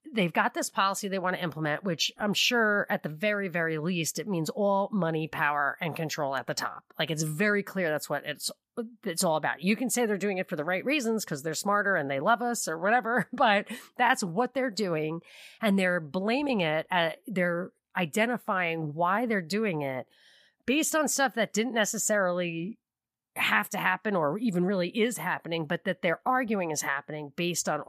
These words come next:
uh, all these kind of shocks and crises that I'm saying they've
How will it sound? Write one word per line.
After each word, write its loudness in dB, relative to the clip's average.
uh, -2
all 2
these -4
kind -2
of -8
shocks 2
and -8
crises 0
that 0
I'm 4
saying 0
they've -2